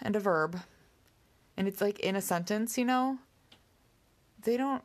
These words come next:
even have to read or understand what the sentence means or that verb in order to be able to conjugate it correctly.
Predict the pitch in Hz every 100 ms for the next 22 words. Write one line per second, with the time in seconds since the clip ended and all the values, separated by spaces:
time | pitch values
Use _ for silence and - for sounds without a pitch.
0 | - 233 240 247 226 240 214 220 233 220
1 | 214 214 220 220 214 - 214 196 208 196
2 | 202 202 202 190 - 196 208 - 185 196
3 | 220 196 170 180 - - - - 202 196
4 | 202 202 202 196 190 190 190 196 196 185
5 | 180 - - 170 170 - 175 175